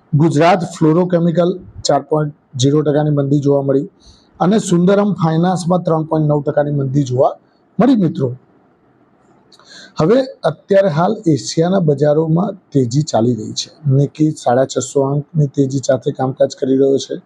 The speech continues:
Dow Jones ફ્યુચર્સ પણ પાંચસો અંકની તેજી સાથે કામકાજ કરી રહ્યું છે. એટલે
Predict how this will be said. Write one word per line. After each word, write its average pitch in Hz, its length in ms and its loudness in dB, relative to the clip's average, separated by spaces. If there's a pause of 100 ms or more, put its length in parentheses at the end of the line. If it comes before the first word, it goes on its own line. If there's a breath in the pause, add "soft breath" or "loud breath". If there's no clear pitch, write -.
(560 loud breath)
Dow 143 260 2
Jones 151 340 0
ફ્યુચર્સ 156 480 -2 (140)
પણ 165 200 0
પાંચસો 143 500 -2
અંકની 151 380 0
તેજી 143 300 -2
સાથે 139 320 -2
કામકાજ 143 460 -2
કરી 143 180 -2
રહ્યું 147 240 2
છે. - 160 -8 (720 loud breath)
એટલે 175 300 2